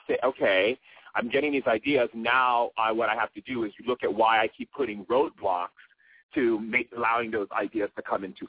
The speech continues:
fruition." Um, they're also mentioning your health, too. They're saying that you're, you need to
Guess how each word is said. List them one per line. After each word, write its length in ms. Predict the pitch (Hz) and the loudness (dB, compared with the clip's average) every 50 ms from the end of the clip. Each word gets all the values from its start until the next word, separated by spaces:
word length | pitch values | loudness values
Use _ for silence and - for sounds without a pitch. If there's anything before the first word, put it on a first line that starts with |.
| - | -6
fruition." 580 | - 92 85 90 92 - - - 78 62 - - _ _ _ _ _ _ _ _ _ _ _ _ _ _ _ _ - | -4 -2 0 0 0 -2 -4 -6 -6 -6 -6 -8 _ _ _ _ _ _ _ _ _ _ _ _ _ _ _ _ 2
Um, 320 | 117 117 107 101 104 104 - - - - - - | 2 4 4 2 0 -4 -10 -16 -20 -20 -8 -4
they're 160 | 139 139 - | -4 -2 0
also 320 | 135 143 165 - - 185 | 0 0 0 0 -2 -4
mentioning 760 | 160 143 139 135 127 139 143 - - 151 135 127 120 117 113 107 | -4 -2 -2 -2 -2 -4 -6 -8 -8 -6 -6 -4 -4 -6 -6 -4
your 180 | 107 104 98 90 | -2 -2 -2 -2
health, 460 | - - 123 123 120 98 78 76 - _ _ - - | -2 -2 0 0 2 2 0 -4 -8 _ _ -16 -10
too. 400 | - 123 104 90 80 78 85 - - | -8 -6 -6 -6 -8 -10 -12 -12 -10
They're 140 | - 104 104 - - | -8 -8 -8 -6 -4
saying 300 | 143 135 135 135 131 127 | -2 -2 -2 -2 -2 -4
that 200 | 123 113 104 - - | -4 -4 -4 -6 -6
you're, 300 | 117 113 110 110 104 101 | -4 -2 0 0 0 0
you 240 | 98 - 107 107 110 | -2 -6 -14 -14 -10
need 200 | 113 127 139 - - | -8 -6 -6 -6 -6
to 80 | - | -8